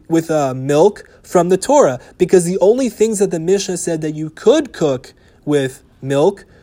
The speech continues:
was grasshoppers and fish. By implication, it would be forbidden from the Torah to cook milk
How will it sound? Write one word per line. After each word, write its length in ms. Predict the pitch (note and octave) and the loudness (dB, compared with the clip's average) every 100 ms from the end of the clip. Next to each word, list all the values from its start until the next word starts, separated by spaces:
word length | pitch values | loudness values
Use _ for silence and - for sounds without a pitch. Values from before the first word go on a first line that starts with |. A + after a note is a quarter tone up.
| _ | _
was 400 | D3 D3 D3 - _ _ _ _ _ _ | 0 0 -2 -8 _ _ _ _ _ _
grasshoppers 640 | C#3 C3+ C#3+ D3 D#3 E3+ | -6 -4 -4 -4 -4 -4
and 100 | G3+ | -4
fish. 440 | G3 C4+ - - - _ _ _ _ - | 0 -2 -2 -14 -20 _ _ _ _ -2
By 220 | D#3+ E3+ | 2 4
implication, 840 | F#3 F#3 F3+ G3 A#3 B3+ G#3 G#3 - _ _ _ | 2 0 -2 2 2 2 -2 -4 -6 _ _ _
it 100 | E3+ | 2
would 160 | F3+ | 4
be 140 | E3+ F#3+ | 2 -2
forbidden 440 | F#3+ E3+ F#3+ G3 | -2 2 4 4
from 200 | F#3+ F#3 | 0 -4
the 80 | F3+ | -4
Torah 420 | E3 - C4+ G#3 - | -4 2 4 4 0
to 140 | - | -6
cook 440 | - D3 D3 - - _ _ _ _ _ | -6 -4 -4 -8 -20 _ _ _ _ _
milk 480 | D#3+ D3+ D#3+ - | 0 2 0 -4